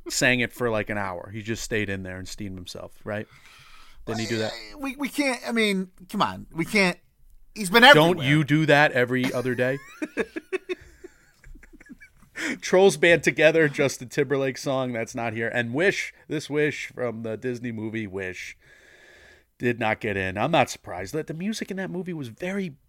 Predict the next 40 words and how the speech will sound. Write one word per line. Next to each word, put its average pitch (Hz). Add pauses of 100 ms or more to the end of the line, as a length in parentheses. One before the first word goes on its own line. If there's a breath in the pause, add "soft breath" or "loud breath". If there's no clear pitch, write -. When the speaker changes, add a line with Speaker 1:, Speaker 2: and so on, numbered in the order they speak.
(140)
Speaker 1:
mediocre, 175
and 123
the 196
music 226
in 220
Wonka 214
was 113
very 107
mediocre, 101
I 98
thought. 113
It 127
wasn't, 139
Speaker 2:
Oh, -
wow. 107
Speaker 1:
it 123
wasn't 143
great. 147
I 139
mean, 165
it's -
fine. 196
It's 165
a 170
very 196
pleasant. 123
I'll 120
review 123
it 117
later. 113
A 110
World 131
of 123
Your 120
Own 120
is 107
probably 120
the 104
best 104
song. 110